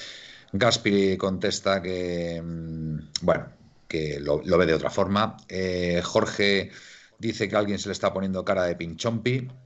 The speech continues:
Eh, bueno, Pinchompi es un tuitero que, que es muy crítico con, con el Atlético de Madrid, con el juego del Atlético de Madrid. Guillaletti setenta y cuatro, respeto tu opinión, Drasler, pero no estoy de acuerdo. Mm, yo también, yo respeto, por supuesto, tu opinión, Drasler, pero,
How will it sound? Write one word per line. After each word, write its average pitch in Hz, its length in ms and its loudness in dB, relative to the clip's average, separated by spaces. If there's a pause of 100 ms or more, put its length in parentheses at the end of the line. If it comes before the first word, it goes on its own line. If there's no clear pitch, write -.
(260)
Eh, 85 520 -4
bueno, 78 180 -2 (240)
Pinchompi 78 400 0
es 82 160 2
un 82 260 -2
tuitero 82 480 2
que, 76 380 -2
que 73 280 -4
es - 120 -8
muy 85 140 -2
crítico 80 460 2
con, 76 360 -6
con 78 160 -2
el 73 60 -2
Atlético 71 280 -4
de 69 40 -6
Madrid, 69 160 -4
con 76 100 -2
el 76 60 0
juego - 180 4
del 78 100 6
Atlético 73 240 2
de 71 140 0
Madrid. 69 160 -6 (400)
Guillaletti 104 460 8
setenta 92 280 -2
y 87 60 0
cuatro, 101 300 0
respeto 92 400 -2
tu 90 80 0
opinión, 95 420 2
Drasler, 110 580 4
pero 82 220 0
no 87 120 -2
estoy 82 200 -6
de 73 60 -6
acuerdo. 110 580 2 (220)
Mm, 78 560 -2
yo 80 160 6
también, 73 560 0
yo 76 260 0
respeto, 73 400 -2
por 73 100 -2
supuesto, 78 340 -4
tu 76 80 0
opinión, 73 300 0
Drasler, 95 420 4
pero, 78 360 2